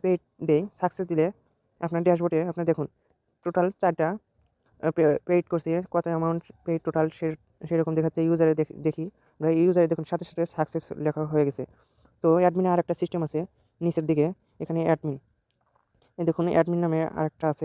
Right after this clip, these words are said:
এখানে ক্লিক দিলে আপনার নোটিশ, অ্যাডমিন যে ওখানে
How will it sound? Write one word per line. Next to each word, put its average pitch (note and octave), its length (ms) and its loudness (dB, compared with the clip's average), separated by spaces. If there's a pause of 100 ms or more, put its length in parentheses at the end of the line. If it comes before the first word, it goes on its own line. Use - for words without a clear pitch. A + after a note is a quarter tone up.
এখানে E3 220 -6
ক্লিক E3 220 -4
দিলে D3 140 -2 (840)
আপনার E3 260 -2
নোটিশ, E3 220 0 (220)
অ্যাডমিন E3 320 0
যে D#3 80 0 (540)
ওখানে - 180 -8